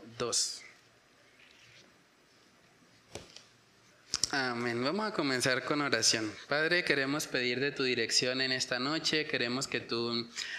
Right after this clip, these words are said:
por medio de tu Espíritu Santo, Señor, seas enseñándonos, redarguyéndonos,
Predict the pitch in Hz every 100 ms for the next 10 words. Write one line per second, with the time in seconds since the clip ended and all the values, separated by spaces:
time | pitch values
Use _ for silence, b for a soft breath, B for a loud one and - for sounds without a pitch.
0 | B B 131 131 135 139 139 127 - 131
1 | 135 131 - 135 139 143 131 123 120 131
2 | 151 143 127 139 135 123 117 123 139 139
3 | 139 135 139 135 120 117 110 113 110 120
4 | 135 135 135 131 131 131 131 -